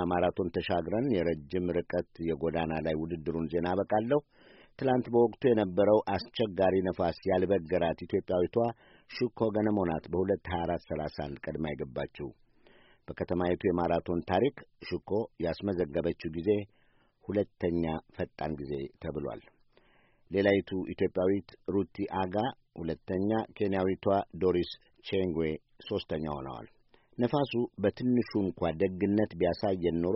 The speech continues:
ፈጣን ጊዜ እናስመዘግብ ነበር ሲሉ የኬንያ አትሌቶች ተናግረዋል።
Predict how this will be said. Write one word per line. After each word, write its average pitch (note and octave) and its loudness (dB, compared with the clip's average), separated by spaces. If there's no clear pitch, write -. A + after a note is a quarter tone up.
ፈጣን G#2 -2
ጊዜ F#2+ -4
እናስመዘግብ E2+ -2
ነበር F2+ 0
ሲሉ B2 -2
የኬንያ A2 0
አትሌቶች G2 -2
ተናግረዋል። D#2 -4